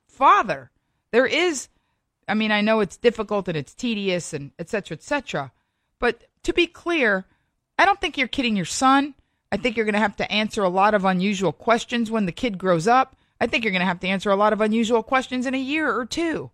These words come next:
Nine and ten years old, kids know what's hip. Can I just put this under the category of bad mom?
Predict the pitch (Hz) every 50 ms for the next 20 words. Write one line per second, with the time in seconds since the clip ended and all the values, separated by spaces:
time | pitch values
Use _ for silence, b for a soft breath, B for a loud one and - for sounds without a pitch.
0 | _ _ _ _ _ _ - 196 240 302 381 415 415 277 233 - 277 320 311 285
1 | 269 247 214 285 269 240 202 - - 277 247 202 220 220 220 202 185 165 - -
2 | 208 208 156 - - - - _ _ _ _ _ _ _ _ _ _ _ - 285
3 | 349 370 370 370 - - 359 - - 285 - 294 285 269 226 214 196 - 247 233
4 | 240 247 240 240 247 247 233 196 170 - - 180 196 214 220 196 190 180 180 202
5 | 226 262 285 311 294